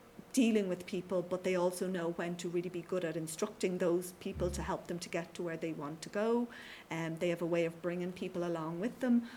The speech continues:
Speaker 1: but it's a multitude. It's never that there's one personality. It's never that there's one or two key characteristics,
Speaker 2: Mm.
Speaker 1: because I think you'll agree, I would see Joe and Jim and Brezzy and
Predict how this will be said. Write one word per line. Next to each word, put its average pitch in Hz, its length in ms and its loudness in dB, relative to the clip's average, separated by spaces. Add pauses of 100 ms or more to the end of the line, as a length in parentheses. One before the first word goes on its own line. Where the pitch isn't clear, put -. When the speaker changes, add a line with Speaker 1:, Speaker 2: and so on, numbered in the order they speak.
(120)
Speaker 1:
but 202 100 2
it's 190 140 2
a 190 60 4
multitude. 185 680 0
It's 180 160 -4
never 214 320 4
that 208 220 0
there's 180 180 -4
one 175 160 -4
personality. 160 840 -4
It's - 160 -8
never 185 280 0
that 214 120 -4
there's 180 160 -4
one 175 320 -2
or 156 80 -4
two 170 380 -2
key 202 240 -4
characteristics, 190 840 -4
Speaker 2:
Mm. - 300 -10
Speaker 1:
because 208 340 2 (260)
I 190 60 -2
think 190 260 -2
you'll 185 160 2
agree, 202 360 2 (300)
I 226 120 4
would 196 180 2
see 175 180 -2
Joe 185 580 2 (360)
and 156 200 -4
Jim 175 500 2 (440)
and 160 320 -2 (160)
Brezzy 180 760 0
and 160 380 -4